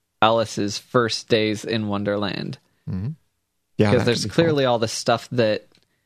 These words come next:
Speaker 1: could be relevant, stuff that she's encountered that they may show. She knows the Jabberwocky. She knows a lot of things. So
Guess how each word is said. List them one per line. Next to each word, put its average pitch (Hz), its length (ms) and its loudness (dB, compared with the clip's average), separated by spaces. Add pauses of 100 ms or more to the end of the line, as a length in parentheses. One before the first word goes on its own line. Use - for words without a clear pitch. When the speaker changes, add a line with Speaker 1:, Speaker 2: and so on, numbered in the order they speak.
(420)
Speaker 1:
could 202 240 2
be 131 140 4
relevant, 107 500 2
stuff - 280 0
that - 120 2
she's 120 240 -4
encountered 107 920 -2
that 107 160 -4
they 110 100 0
may 107 300 -2
show. 90 400 -2
She 123 180 -6
knows 110 280 -2
the 113 100 0
Jabberwocky. 101 760 0
She - 140 -6
knows 101 220 -4
a 101 40 -2
lot 101 220 2
of 95 80 -2
things. 104 720 -2 (840)
So 101 520 -2